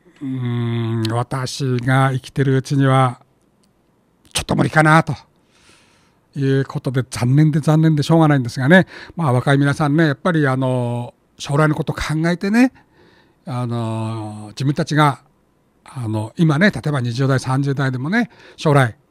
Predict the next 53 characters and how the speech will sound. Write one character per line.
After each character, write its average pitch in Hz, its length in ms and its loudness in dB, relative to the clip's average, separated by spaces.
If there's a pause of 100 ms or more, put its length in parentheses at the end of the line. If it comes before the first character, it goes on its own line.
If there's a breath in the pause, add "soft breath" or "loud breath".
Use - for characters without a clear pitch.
(360 soft breath)
え 120 340 -8
ー、 - 40 -14
五 131 120 -2
十、 139 160 -2
六 139 200 -2
十 175 100 -4
に 180 40 -2
な 190 60 0
っ - 40 -4
た - 80 -20
時 233 200 -4
に 247 100 -2
ね、 320 200 2 (320 soft breath)
う 165 40 -10
ん、 135 420 -2
自 131 140 -6
分 135 120 0
た 143 120 -2
ち 156 80 -8
の 147 80 -2
代 165 180 0
表 214 140 0
と 233 100 0
し - 60 -6
て、 175 200 0 (600 loud breath)
総 160 200 -2
理 156 40 0
大 160 160 2
臣 156 120 2
や 151 100 6
れ 196 80 6
る 254 100 6
よ 294 100 6
う - 20 6
な、 196 240 8 (480 soft breath)
え 139 40 -10
ー、 - 20 -8
政 143 340 -4
治 - 20 -16
家 135 380 -2
を 139 60 -2
で 135 80 -4
す 160 100 -4
ね、 160 120 4
こ - 120 -4
れ 139 80 0
か 151 100 2
ら 156 80 4
ね、 160 300 4
や 123 80 -6
っ - 40 -14
ぱ 151 160 -2
り 131 200 -4